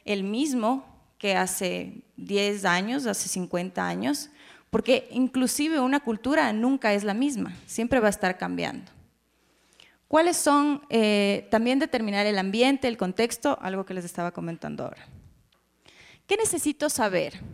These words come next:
¿Sí? Cuando nosotros vamos a hacer investigación, ¿qué es lo que primero hacemos? Vamos a ver los libros, ¿qué es lo que hay? Investigaciones pasadas, ¿sí? ¿Cuál es, cuál es el estado de, esta, de este tema? ¿Hay algunas otras investigaciones? Tal vez ya se hicieron, tal vez hay errores que podemos corregir,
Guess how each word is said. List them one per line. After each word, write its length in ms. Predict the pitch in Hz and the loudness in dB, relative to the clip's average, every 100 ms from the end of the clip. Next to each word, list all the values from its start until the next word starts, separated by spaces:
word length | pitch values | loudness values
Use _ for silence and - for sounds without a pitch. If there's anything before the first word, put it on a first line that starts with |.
| - - - _ _ - | -18 -20 -20 _ _ -8
¿Sí? 240 | 240 262 | -2 -2
Cuando 240 | 269 247 | 2 2
nosotros 260 | 247 277 330 | 2 0 0
vamos 160 | 294 294 | 2 2
a 40 | |
hacer 160 | 285 269 | 2 2
investigación, 580 | 269 262 247 233 277 | 0 0 0 0 0
¿qué 80 | 277 | 0
es 60 | 320 | -2
lo 40 | |
que 100 | 285 | -2
primero 300 | 277 214 208 | -4 -2 0
hacemos? 460 | 196 - - - - - - - - | 0 0 -4 -6 -10 -12 -20 -20 -10
Vamos 260 | - 339 359 | -2 0 4
a 60 | |
ver 140 | 311 294 | 4 4
los 180 | 285 233 | 2 0
libros, 440 | 254 240 175 - | -2 -4 -4 -6
¿qué 80 | 247 | -6
es 80 | 254 | -6
lo 120 | 285 | -4
que 120 | 226 | -2
hay? 240 | 202 185 | 0 0
Investigaciones 680 | 196 202 202 220 214 262 277 | -4 -6 -4 -2 -2 0 -2
pasadas, 760 | - 202 - 196 180 - - - _ - - _ - | -2 -2 2 4 2 0 -10 -14 _ -20 -20 _ -10
¿sí? 260 | - 262 | -2 0
¿Cuál 240 | 254 262 294 | 4 4 4
es, 280 | 269 - - - _ - | 0 -6 -12 -20 _ 0
cuál 180 | 254 294 | 2 2
es 80 | |
el 100 | 285 | 2
estado 520 | 220 - 226 233 254 254 | 0 0 4 4 4 2
de, 240 | 208 196 | 2 0
esta, 400 | 202 - 226 214 | 0 4 4 4
de 100 | 202 | 0
este 220 | 214 240 | 0 0
tema? 400 | - 214 190 - - | -2 -2 -4 -6 -2
¿Hay 200 | 226 254 | -2 -2
algunas 420 | 240 233 254 220 | -4 -6 -6 -6
otras 280 | 214 233 226 | -4 -2 -2
investigaciones? 720 | 208 - 180 180 - 226 262 | -2 -2 -2 0 0 0 -2
Tal 140 | 202 | 0
vez 120 | 185 190 | 0 0
ya 80 | |
se 140 | 202 175 | -2 -4
hicieron, 420 | - 190 208 254 | -2 0 0 0
tal 140 | 214 | 0
vez 160 | 180 180 | -2 -2
hay 120 | 185 | -2
errores 300 | 175 180 190 | -2 0 -2
que 80 | - | -4
podemos 320 | - 175 185 | -4 -4 -4
corregir, 580 | - 185 165 - 208 262 | -4 -4 -4 -4 -4 -4